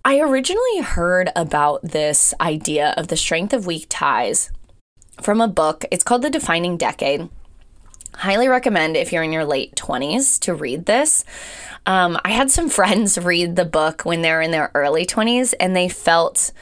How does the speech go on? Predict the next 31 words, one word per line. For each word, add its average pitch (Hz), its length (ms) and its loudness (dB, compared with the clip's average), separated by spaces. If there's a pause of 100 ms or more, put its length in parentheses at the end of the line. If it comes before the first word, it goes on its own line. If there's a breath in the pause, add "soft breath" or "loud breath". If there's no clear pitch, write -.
(220 loud breath)
the - 80 0
book 220 220 2
is 226 160 2
essentially 170 400 2
about 151 340 2 (160)
making 175 640 0
the 165 80 0
most 147 360 -2
of 147 80 -4
your 143 120 -2
twenties. - 560 -4 (580 loud breath)
And 151 680 0 (420 soft breath)
a 185 120 4
lot 175 260 6
of 185 80 2
my 180 160 2
friends 160 300 -2
who 165 100 -2
read 151 220 2
it 156 180 2
in 160 80 0
their 151 220 0
early 151 320 0
years 175 280 2
of 175 120 0
their 175 120 2
twenties, 175 440 0
like 143 160 -2
twenty-two, 156 640 -2
twenty-three, 151 480 -4
twenty-four, 151 680 -2